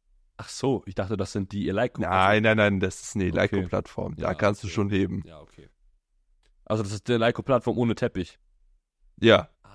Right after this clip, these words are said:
Speaker 2: Ja, ja,
Speaker 1: Okay.
Speaker 2: das ist, äh,
Speaker 1: Ja.
Speaker 2: das
Speaker 1: Aber
Speaker 2: ist dafür ausgelegt.
Speaker 1: ja,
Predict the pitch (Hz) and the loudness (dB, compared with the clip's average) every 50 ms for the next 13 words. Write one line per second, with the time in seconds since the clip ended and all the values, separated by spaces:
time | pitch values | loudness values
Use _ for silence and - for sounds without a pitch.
0 | 107 110 113 110 107 107 98 90 90 _ _ _ _ _ _ _ _ - - 90 | -20 -20 -20 -20 -20 -20 -20 -20 _ _ _ _ _ _ _ _ _ -4 -4 0
1 | - 196 - - - - - - - 196 185 185 - - - - - - - - | 0 0 -2 -2 -4 -10 -12 -10 -4 -2 -2 -2 -2 -6 -12 -12 -12 -10 -10 -8
2 | - - - - - - - - - 71 69 - - - 120 - - - 85 82 | -10 -10 -10 -12 -12 -12 -10 -12 -12 -14 -16 -20 -20 -20 -20 -20 -20 -20 -20 -20
3 | _ _ _ _ _ - - 117 120 120 127 - - 92 - - 82 - - 98 | _ _ _ _ _ -8 -2 0 2 2 2 2 2 0 0 0 -4 -4 -4 -6
4 | - - - - 87 92 90 90 | -4 -4 -4 -2 -2 -4 -4 -6